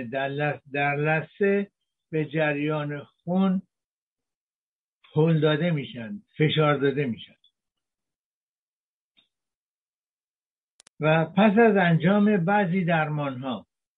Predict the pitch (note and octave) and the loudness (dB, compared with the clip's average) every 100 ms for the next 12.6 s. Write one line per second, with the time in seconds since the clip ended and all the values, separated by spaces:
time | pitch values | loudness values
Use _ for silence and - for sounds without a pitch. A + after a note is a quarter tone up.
0 | _ _ _ _ - D3+ D#3+ F3+ G3 G3 | _ _ _ _ -4 0 2 4 2 0
1 | F#3+ F3 E3 E3+ D#3 F3+ F#3+ F#3+ D#3+ D#3 | 0 -2 -2 -4 -2 0 0 0 0 -2
2 | D3+ D#3 C#3 G2+ - _ _ _ _ _ | -2 -2 -4 -8 -16 _ _ _ _ _
3 | - E3+ G#3 F#3 D3+ F3+ F3 E3 C#3+ D#3+ | -6 0 0 0 0 2 2 0 -2 -4
4 | D#3 D#3+ A2 - _ _ _ _ _ _ | -2 -4 -6 -14 _ _ _ _ _ _
5 | _ _ _ _ G3 E3 G#3 G#3+ F3 E3 | _ _ _ _ -6 -2 0 2 0 -2
6 | F3 G3 F3 E3 D#3 - E3+ D#3 C#3 F3 | -4 -4 -4 -4 -4 -4 -4 -4 -4 -4
7 | F3 E3 D3+ D3+ C#3+ E3 E3 C3 C#3+ C#3 | -2 -2 -2 -4 -4 -4 -6 -4 -6 -4
8 | C#3+ D3 - F#3 F#3 G3 _ _ _ _ | -4 -6 -6 -6 -6 -6 _ _ _ _
9 | F3+ G3 - D3+ C#3 C3+ B2+ B2 B2 D3 | -2 0 0 0 0 -2 -4 -6 -8 -6
10 | D3 B2+ D3 E3+ E3 C3+ B2 - D#3 C#3 | -6 -4 0 2 2 0 -6 -6 -4 -4
11 | G2+ _ _ _ _ - D3 D3+ D3+ F#3+ | -6 _ _ _ _ -12 -2 0 0 0
12 | G#3 - F#3+ E3+ E3+ | -2 -4 -4 -2 -4